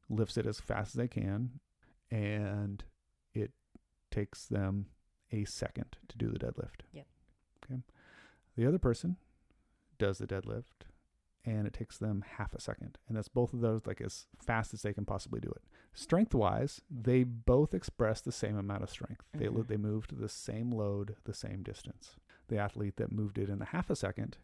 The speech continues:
Speaker 1: expressed more power because they were able to move that load faster.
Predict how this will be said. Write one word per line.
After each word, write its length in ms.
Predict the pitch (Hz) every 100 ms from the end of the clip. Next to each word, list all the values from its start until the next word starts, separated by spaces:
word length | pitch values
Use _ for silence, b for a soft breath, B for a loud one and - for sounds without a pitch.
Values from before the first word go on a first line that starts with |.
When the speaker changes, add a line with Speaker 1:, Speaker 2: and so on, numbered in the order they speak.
| -
Speaker 1:
expressed 500 | - - 117 110 -
more 200 | 104 95
power 640 | - - 139 113 - - - B B B B B
because 240 | 120 117 104
they 100 | 104
were 160 | 104
able 180 | 101 101
to 60 | 98
move 200 | 104 101
that 200 | 107 113
load 400 | 104 98 98 98 - _ _ _ _ -
faster. 460 | - - - -